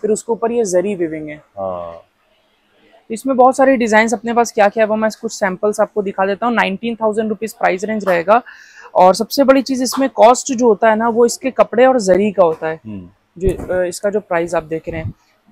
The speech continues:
Speaker 1: बिल्कुल
Speaker 2: Wow।
Speaker 1: premium collection रहता है। और इसमें designs क्या क्या अपने पास available है वो हम दिखा देते हैं।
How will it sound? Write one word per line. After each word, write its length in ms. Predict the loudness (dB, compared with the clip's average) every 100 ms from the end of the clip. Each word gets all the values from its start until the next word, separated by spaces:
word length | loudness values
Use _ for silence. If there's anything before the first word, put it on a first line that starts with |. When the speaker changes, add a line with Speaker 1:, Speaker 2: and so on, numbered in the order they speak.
| _ -8
Speaker 1:
बिल्कुल 300 | -6 -2 -2
Speaker 2:
Wow। 140 | 0
Speaker 1:
premium 340 | 2 0 0 -2
collection 440 | -2 -2 -4 -2
रहता 240 | -2 0
है। 40 | 0
और 60 |
इसमें 240 | -2 -4 -4
designs 360 | -2 -2 -4
क्या 180 | 2 2
क्या 160 | 4 -2
अपने 180 | -2 -4
पास 220 | -2 -4
available 460 | -6 -6 -2 -2
है 80 | -4
वो 80 | -6
हम 100 | -10
दिखा 260 | -8 -6 -6
देते 240 | -6
हैं। 100 | -10